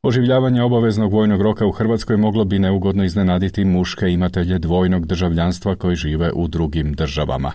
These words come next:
Mladići s dvojnim australsko-hrvatskim državljanstvom mogli bi uskoro primiti poziv za služenje vojnog roka,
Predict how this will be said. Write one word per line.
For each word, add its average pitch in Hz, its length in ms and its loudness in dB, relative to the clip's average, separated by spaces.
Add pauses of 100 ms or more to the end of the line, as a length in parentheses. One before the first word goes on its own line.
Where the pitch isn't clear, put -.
(140)
Mladići 101 500 0
s 82 80 -2
dvojnim 87 460 2
australsko-hrvatskim 85 1160 -2
državljanstvom 76 760 -2
mogli 98 300 0
bi 120 120 -2
uskoro 110 400 -2
primiti 101 580 -2
poziv 92 400 -2
za 90 160 -2
služenje 92 460 -2
vojnog 85 320 0
roka, 95 320 0